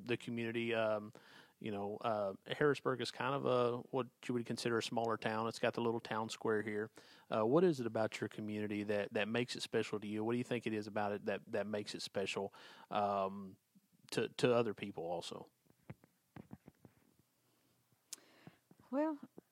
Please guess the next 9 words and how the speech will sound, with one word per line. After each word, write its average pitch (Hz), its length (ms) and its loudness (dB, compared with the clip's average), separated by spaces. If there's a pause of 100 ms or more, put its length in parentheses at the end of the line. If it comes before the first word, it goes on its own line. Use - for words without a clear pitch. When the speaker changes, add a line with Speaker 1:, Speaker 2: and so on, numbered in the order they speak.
(1300)
Speaker 2:
<laughs> - 20 -4
that's - 1120 2
a 359 60 10
hard 311 400 6
question. 247 720 2 (320)
That's 330 240 6
a 294 100 10
hard 269 240 8
question 285 520 4